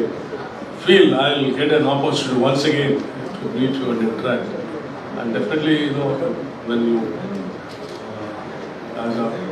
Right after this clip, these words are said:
friends said, that it is a great moment for Telangana state as far as the Congress party is concerned. After one decade, so many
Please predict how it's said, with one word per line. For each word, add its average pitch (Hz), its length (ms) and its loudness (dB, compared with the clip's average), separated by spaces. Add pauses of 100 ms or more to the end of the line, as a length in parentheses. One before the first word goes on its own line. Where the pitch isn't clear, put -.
(440)
friends 123 260 -2 (340)
said, 127 300 -8
that - 160 -6 (160)
it 107 80 -8
is 123 80 -6
a 120 60 0 (120)
great 147 220 4 (120)
moment 127 300 0
for 120 100 -2 (180)
Telangana 113 420 0 (400)
state 143 380 0 (420)
as - 140 -2
far - 160 -2
as 117 140 0
the - 140 -4
Congress 123 320 4
party - 220 0
is - 140 -2
concerned. 107 460 -6 (1040)
After 135 260 0
one 175 280 6
decade, 160 400 6 (480)
so 156 120 -4
many 160 200 0